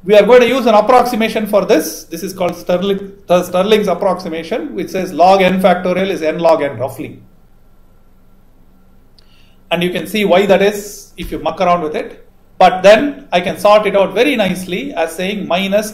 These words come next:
n times P I log P I, I equal to one to three. That's it. This is what we mean by entropy. So this minus P I log P I summation will be called entropy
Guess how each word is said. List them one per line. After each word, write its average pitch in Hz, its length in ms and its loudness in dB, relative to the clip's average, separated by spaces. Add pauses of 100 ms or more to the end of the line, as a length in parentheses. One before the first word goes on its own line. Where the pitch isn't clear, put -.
n 196 300 -2
times 214 480 0 (340)
P 240 140 0
I 240 140 6
log 208 300 4
P 185 140 -2
I, 131 60 -2 (1040)
I 170 100 -6
equal 175 220 -4
to 170 80 -4
one 214 180 -4
to 165 80 -10
three. - 320 -14
That's - 220 -14
it. - 220 -12 (1500)
This 165 220 -6
is 196 180 -8
what 190 260 0
we 151 100 -6 (100)
mean 180 180 -8
by - 140 -4
entropy. 151 720 -12 (720)
So - 160 -18
this 127 360 -14 (160)
minus 190 420 0 (180)
P 208 180 2
I 196 140 6 (160)
log 170 260 2
P 175 140 -2
I 151 440 -4 (440)
summation 180 880 -4 (520)
will 147 120 -8
be 143 140 -8
called 175 260 -2
entropy 151 560 -8